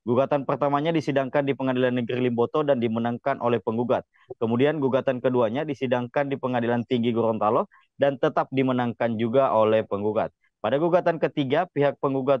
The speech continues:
pun tetap memenangkan berdasarkan hasil putusan Mahkamah Agung R I nomor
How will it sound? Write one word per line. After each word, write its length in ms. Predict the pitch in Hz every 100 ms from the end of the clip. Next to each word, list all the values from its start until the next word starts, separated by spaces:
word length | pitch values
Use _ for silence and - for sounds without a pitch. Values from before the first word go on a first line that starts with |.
| -
pun 240 | 175 165
tetap 480 | 170 - - 196 - _ _ _ _ -
memenangkan 720 | 135 156 156 156 147 127 151
berdasarkan 640 | 123 123 127 131 120 143
hasil 240 | 131 123 123
putusan 400 | 127 127 131 123
Mahkamah 560 | 120 - - 123 120
Agung 320 | 117 113 123 127
R 240 | 117 110
I 80 | 131
nomor 480 | 147 120 120 120